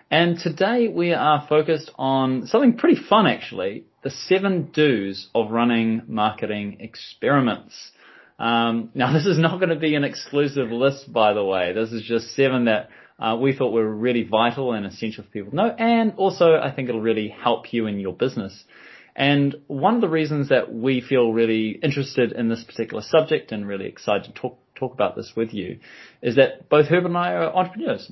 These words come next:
You know, we know the ex-, uh, importance of running experiments,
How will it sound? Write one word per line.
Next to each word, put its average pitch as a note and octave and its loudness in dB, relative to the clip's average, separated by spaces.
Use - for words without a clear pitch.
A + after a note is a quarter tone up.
You B2+ -8
know, B2 -4
we D3 -2
know C#3+ 4
the C#3 2
ex-, - -6
uh, A#2+ -2
importance C3 -2
of G#2+ 2
running G#2 -2
experiments, G#2+ -10